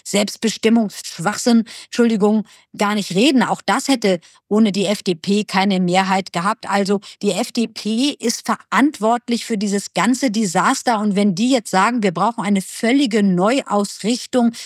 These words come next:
der politischen Richtung in Deutschland, insbesondere bei der Wirtschaft und Migrationspolitik, dann kann ich nur sagen, da habt ihr recht. Aber ihr seid diejenigen gewesen,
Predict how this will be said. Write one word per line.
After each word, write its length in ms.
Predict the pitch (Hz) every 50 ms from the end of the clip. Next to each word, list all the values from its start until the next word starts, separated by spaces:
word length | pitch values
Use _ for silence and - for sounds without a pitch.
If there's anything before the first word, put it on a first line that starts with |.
| - _
der 100 | - 202
politischen 680 | 190 - - 202 190 214 262 240 285 262 - - 214 202
Richtung 520 | 175 170 208 220 - - - 254 247 240
in 340 | 233 - 202 196 185 180 165
Deutschland, 520 | 170 175 190 226 226 - - 262 240 233 -
insbesondere 640 | 220 208 - - 190 175 196 202 208 208 220 208 - - - - - _ _
bei 140 | 202 196 196
der 180 | 208 180 165
Wirtschaft 420 | 196 226 220 - 240 226 - - -
und 200 | 208 196 170 185
Migrationspolitik, 1160 | 208 202 - 175 170 - - 208 233 311 349 - _ - 196 175 170 - - 233 247 - - - - - -
dann 180 | - 208 208
kann 140 | 202 220 226
ich 80 | 233 226
nur 160 | 220 208 190
sagen, 380 | 175 196 190 202 190 196 175 - _ _ _ _
da 260 | - 180 170 170 170 165
habt 240 | 190 - _ -
ihr 220 | 190 220 208 202 202
recht. 340 | 302 370 - - - - _ _ _ - - - _
Aber 160 | - 196 220 208 - -
ihr 260 | 302 262 262 247 220
seid 200 | 247 233 240 196
diejenigen 520 | 233 220 214 233 233 233 220 196 233 226
gewesen, 520 | 208 208 175 196 226 226 202 196 233 233